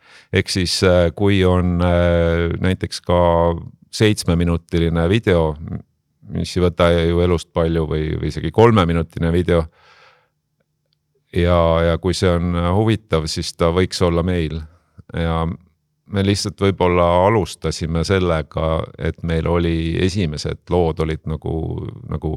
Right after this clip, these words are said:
vägagi pikad ja me jätkame ka nendega,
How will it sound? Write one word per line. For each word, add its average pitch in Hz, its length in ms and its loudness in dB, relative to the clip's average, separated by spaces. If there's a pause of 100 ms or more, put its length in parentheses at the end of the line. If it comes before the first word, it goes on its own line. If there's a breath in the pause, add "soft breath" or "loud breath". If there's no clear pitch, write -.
(120)
vägagi 80 420 -2
pikad 110 400 -2 (880 soft breath)
ja 92 180 0
me 87 140 2
jätkame 85 400 0
ka 85 80 -4
nendega, 101 400 -2